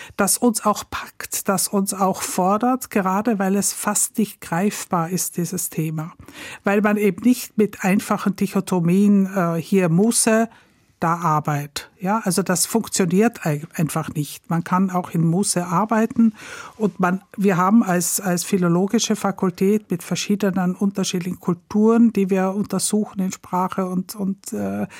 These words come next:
Literatur, vor allem Sprach- und Literaturwissenschaft, wir haben natürlich sehr schnell gemerkt, äh, dass das über die historische Schiene immer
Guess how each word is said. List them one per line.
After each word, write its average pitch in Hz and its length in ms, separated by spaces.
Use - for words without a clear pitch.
Literatur, 208 760
vor - 180
allem 185 180
Sprach- 180 340
und 196 100
Literaturwissenschaft, 190 1040
wir 185 160
haben 202 160
natürlich 208 500
sehr 185 160
schnell 220 360
gemerkt, 165 680
äh, 185 340
dass - 320
das 185 300
über 185 220
die 196 100
historische 214 640
Schiene 170 420
immer 185 460